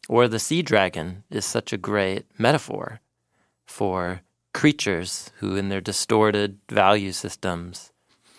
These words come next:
you know, spread death, chaos, ra,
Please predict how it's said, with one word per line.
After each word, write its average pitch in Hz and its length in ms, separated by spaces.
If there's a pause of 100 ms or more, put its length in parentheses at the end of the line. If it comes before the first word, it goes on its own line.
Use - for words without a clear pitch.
(540)
you 95 120
know, 92 120
spread 95 560 (220)
death, 98 460
chaos, 95 460
ra, 101 520